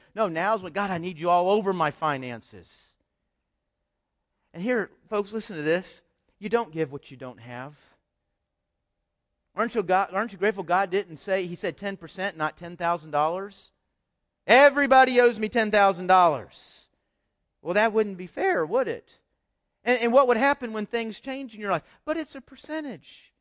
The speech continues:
Guess what? If you get a pay cut, then what you give goes down. If you get laid off, guess how much you give?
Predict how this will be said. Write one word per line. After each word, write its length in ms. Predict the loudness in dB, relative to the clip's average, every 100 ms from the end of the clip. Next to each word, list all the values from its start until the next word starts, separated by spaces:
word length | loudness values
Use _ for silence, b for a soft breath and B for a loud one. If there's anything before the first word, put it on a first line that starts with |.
| _ _ _
Guess 200 | -6 -6
what? 160 | -6 -6
If 140 | -8
you 60 | -8
get 140 | -6
a 40 |
pay 220 | -6 -6 -8
cut, 340 | -2 -2 -4 _ _
then 140 | -14 -6
what 240 | -6 -6
you 60 | -14
give 260 | -12 -14
goes 240 | -6 -8 -8
down. 420 | -14 -14 -16 -20 _ _ _ _ _ _ _ _
If 160 | -8
you 80 | -6
get 240 | -4 -4 0
laid 220 | 0 2
off, 300 | 0 0 -4
guess 180 | -8 -8
how 100 | -10
much 220 | -10 -12
you 60 |
give? 300 | -10 -8 -8